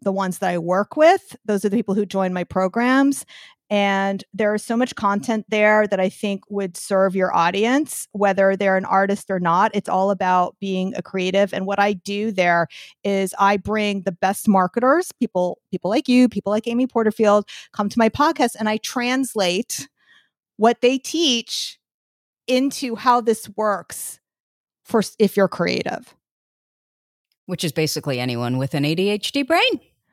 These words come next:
Speaker 1: Pretty much, yes.
Speaker 2: Okay, so is there a U R L?
Speaker 1: Yeah, so the Inspiration Place, it's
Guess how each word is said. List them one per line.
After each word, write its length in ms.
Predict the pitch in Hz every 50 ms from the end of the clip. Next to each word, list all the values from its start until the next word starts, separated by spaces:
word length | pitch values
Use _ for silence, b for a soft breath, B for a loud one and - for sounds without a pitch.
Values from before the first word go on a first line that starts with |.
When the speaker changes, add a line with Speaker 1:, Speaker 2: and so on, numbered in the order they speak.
| _ _ _ _ - -
Speaker 1:
Pretty 240 | - 415 403 339
much, 360 | 262 220 165 - - - - -
yes. 460 | 226 202 208 - - - - - - _ _ _ _ _ _ _ _ - B B B B B B B
Speaker 2:
Okay, 240 | 277 302 - 247 -
so 240 | - - 247 220 -
is 160 | 233 226 -
there 120 | 240 233
a 60 | 233 220
U 200 | 214 202 196 196
R 180 | 180 175 175
L? 280 | 170 165 190 285 349 - _ _ _ _ _ _ - b b b b b
Speaker 1:
Yeah, 160 | 233 208 190
so 200 | - - - 240
the 200 | 220 254 277 262
Inspiration 680 | 269 285 311 - - - 349 311 262 269 302 - 330 302
Place, 340 | - 339 320 359 381 - -
it's 160 | 277 226 -